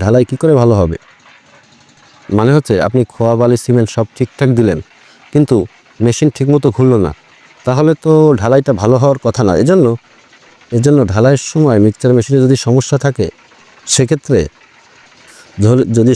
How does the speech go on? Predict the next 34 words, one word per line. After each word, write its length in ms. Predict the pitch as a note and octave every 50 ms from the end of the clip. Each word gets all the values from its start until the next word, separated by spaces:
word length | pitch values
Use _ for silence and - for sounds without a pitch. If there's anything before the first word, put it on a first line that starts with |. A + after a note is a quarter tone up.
| - -
সম্ভব 280 | A2+ A2+ B2 C#3 C3+ B2+ A2
হয় 160 | C3 C3 B2 A2 G#2+
মেশিন 220 | G#2 - - C3 A2 -
চেঞ্জ 180 | - A#2+ B2 B2 - -
করে 120 | C3 B2 A#2+
আনার, 160 | B2 B2 A2 F#2 -
তাহলে 200 | - A2 A#2+ B2+ B2+ -
সেটা 180 | - A2+ - A#2+ G#2 -
চেঞ্জ 160 | B2 B2+ B2 -
করে 120 | - C3+ B2 A#2+
আনলে 160 | B2 B2+ B2+ A2+ G2
ভালো। 140 | A2 G#2 F#2 - - - G#2 G#2
আর 120 | G#2 G2+ G2 G2 F2+
যদি 140 | B2 B2 B2+ -
তা 60 | B2 B2 A#2 - -
সম্ভব 280 | G#2+ A2+ A#2+ B2 C#3 C3 A#2+
না 60 | A#2+ C3
হয়, 120 | C#3 B2 A2+ -
তাহলে 220 | A2 C3 C3+ B2 G2 E2 - _ _ _ _ _ _ _ _ _ _ _
মিক্সচার 340 | - A2+ A2+ - - D3+ C3 B2+
মেশিনের 300 | B2+ B2 - D3 C#3+ B2+ -
পাশে 180 | B2+ B2 - - A2+ G#2+
একজন 200 | A#2 A#2 B2 B2+ C3 C3
লোক 80 | C3+ G#2 D2+ D2+
ভালোভাবে 360 | F2+ G#2+ B2+ C#3+ D3+ D3+ D3 - -
খেয়াল 140 | B2+ A#2+ A#2+ A#2
রাখতে 200 | G#2+ - - G#2
হবে 140 | G2 E2+ F2 F2+ F2 G#2
যে 80 | G#2 G#2+ G#2 G#2 G2+ G2+
মিক্সচার 280 | G#2+ G#2 - - B2 B2 A#2+ A#2+
মেশিনটা, 500 | A2+ - - A#2+ A#2+ A#2+ G#2+ - A#2 A2+ A2 - _ _ _ _ _ _ _ _ _ _ _ _ - _ - A#2 A2+ - - F2+ F2+ A2 A2
যে 80 | A2 G#2+ G#2 G#2
মিক্সচার 240 | G#2+ - - B2+ B2
মেশিনের 280 | B2 A#2 - C3 A#2+ A2